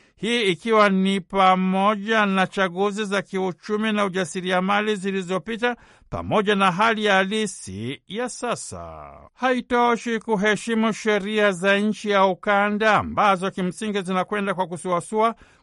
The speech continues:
Kumbe kuna haja ya kuvumbua kwa kutazamia, uchaguzi wa ujasiri na wa kuona mbali zaidi, mambo yanayoweza kuigwa. Ubunifu wa mjasiriamali katika ulimwengu mambo leo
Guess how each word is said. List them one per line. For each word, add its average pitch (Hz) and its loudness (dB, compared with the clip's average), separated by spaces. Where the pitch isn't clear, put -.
Kumbe 226 4
kuna 196 0
haja 208 2
ya 196 4
kuvumbua 185 0
kwa 185 -2
kutazamia, 185 0
uchaguzi 190 -6
wa 185 2
ujasiri 185 -4
na 185 0
wa 180 0
kuona 190 -2
mbali 185 0
zaidi, 190 -2
mambo 202 4
yanayoweza 190 4
kuigwa. 185 -4
Ubunifu 180 -4
wa 202 4
mjasiriamali 190 0
katika 196 -4
ulimwengu 190 -2
mambo 180 0
leo 226 -2